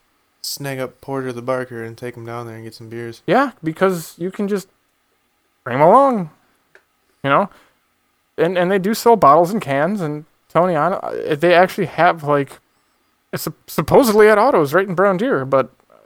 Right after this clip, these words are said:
Speaker 2: I haven't seen it, so I don't know.
Speaker 1: Maybe we're just not looking hard enough.
Speaker 2: We're not looking hard enough. So,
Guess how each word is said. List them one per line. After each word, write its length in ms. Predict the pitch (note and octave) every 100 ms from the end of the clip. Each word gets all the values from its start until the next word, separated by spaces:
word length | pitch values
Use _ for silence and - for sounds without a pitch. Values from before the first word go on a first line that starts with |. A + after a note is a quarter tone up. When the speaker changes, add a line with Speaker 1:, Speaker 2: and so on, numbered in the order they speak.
| _
Speaker 2:
I 80 | D3+
haven't 220 | F#3+ G#3+
seen 280 | - - B3+
it, 160 | C3+ A#2+
so 120 | -
I 60 | D#3
don't 100 | D#3
know. 260 | D3+ C3 B2+ _ _ _ _ _
Speaker 1:
Maybe 180 | B2+ C3
we're 140 | B2 A#2+
just 240 | A#2 -
not 180 | A#2+ G#2+
looking 240 | A#2 A2
hard 240 | A2+ A2 A2+
enough. 240 | A2+ _ _ _ _ -
Speaker 2:
We're 80 | C#3+
not 140 | G3
looking 200 | G3+ F3
hard 200 | D3 C#3
enough. 400 | C3 B2 - _ _ _ -
So, 320 | F3 E3+